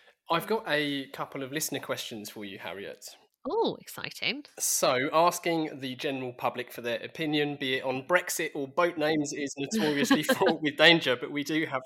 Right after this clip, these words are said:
Speaker 1: two for you. So, uh, Jane asks, "Do you have," and it's on topic here, so, "Do you have any tips for managers who want to spot signs of loneliness and isolation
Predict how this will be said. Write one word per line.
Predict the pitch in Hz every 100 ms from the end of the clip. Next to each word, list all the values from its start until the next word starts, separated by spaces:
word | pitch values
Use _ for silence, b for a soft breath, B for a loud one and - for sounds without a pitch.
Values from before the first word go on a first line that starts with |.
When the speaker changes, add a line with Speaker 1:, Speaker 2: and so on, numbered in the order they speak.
| -
Speaker 1:
two | - 139 127
for | - 143 151
you. | 123 110
So, | 139 127 B B B B
uh, | 135
Jane | 143 160 185 208
asks, | 196 127 120 - -
"Do | 139 127
you | 156 196 180
have," | 151
and | 143
it's | 135
on | 151
topic | 139 147 - 101
here, | 120
so, | 127 143
"Do | 139
you | 185 202
have | 165 147
any | 147 151 151
tips | - 143 -
for | - 131
managers | 131 143 139 - 98 104 - B B B
who | 139 131
want | 147 151
to | 160
spot | - - 127 -
signs | - 131 123 123 117
of | 123 120
loneliness | 123 135 143 143 135 131 - -
and | 123 120 120
isolation | 123 120 - 120 123 123 - 107 107